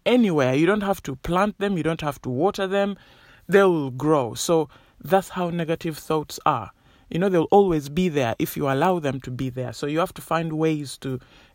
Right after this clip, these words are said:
get rid of them, you know. And it's, it's, it's hard to get rid of them permanently, you know, because of the negative society we live in, you know.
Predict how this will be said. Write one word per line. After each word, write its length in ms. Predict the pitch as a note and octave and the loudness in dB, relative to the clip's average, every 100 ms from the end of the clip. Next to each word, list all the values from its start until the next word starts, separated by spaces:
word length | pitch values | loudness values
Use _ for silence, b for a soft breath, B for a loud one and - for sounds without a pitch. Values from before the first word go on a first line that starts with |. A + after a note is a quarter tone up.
| D3 | 0
get 220 | F#3 - | 0 2
rid 240 | D#3 G#3+ | 0 0
of 180 | C3+ B2 | 0 -6
them, 240 | A2 G#2 - _ | -8 -10 -16 _
you 160 | - B2 | -6 -2
know. 200 | D#3 G3 b b | -2 -4 b b
And 180 | E3 F3 | 0 0
it's, 180 | - - | -4 -4
it's, 200 | F3+ - - | -4 -4 -10
it's 160 | C#3+ | -8
hard 340 | - - G#3 F#3 | -6 0 -2 -2
to 80 | D#3 | -4
get 160 | E3 - | -4 -2
rid 240 | D#3+ E3+ | -2 0
of 160 | D3 B2+ | -2 -2
them 260 | D3+ D3 C3+ _ - | -2 -4 -12 _ -10
permanently, 840 | - F3 E3 C3+ A2+ A2 - - _ _ | 0 2 2 -2 -4 -8 -12 -12 _ _
you 100 | C3+ | -8
know, 200 | C3 D#3+ b b - | -6 -8 b b -10
because 320 | D#3 F3+ E3 | -4 -2 0
of 200 | D3+ C#3 | -2 -2
the 180 | C#3+ - | -4 -2
negative 560 | D3 D#3 D#3+ D#3+ E3 D3 | -2 -2 -2 -4 -4 -8
society 500 | C3+ - D#3 C3 C3 | -10 -4 -4 -4 -6
we 140 | C3+ | -4
live 260 | D#3 D#3 B2+ | -2 -2 -2
in, 220 | A2 - | -6 -8
you 80 | - | -8
know. 160 | B2 | -6